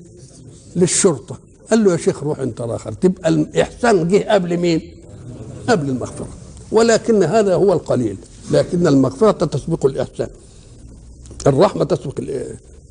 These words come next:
المغفره تسبق الرحمه. ولذلك لما القران يجي يقول ايه؟ "وننزل من القران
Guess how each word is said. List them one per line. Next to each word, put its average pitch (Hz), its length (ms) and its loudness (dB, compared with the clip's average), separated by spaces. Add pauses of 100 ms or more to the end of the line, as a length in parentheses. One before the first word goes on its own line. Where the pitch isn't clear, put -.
(720)
المغفره 151 580 2
تسبق 175 380 0
الرحمه. 151 400 0 (2500)
ولذلك 147 420 4
لما 135 180 6
القران 151 400 2
يجي 156 180 4
يقول 143 220 2
ايه؟ 139 220 4 (440)
"وننزل 147 560 4
من 156 220 2
القران 180 640 2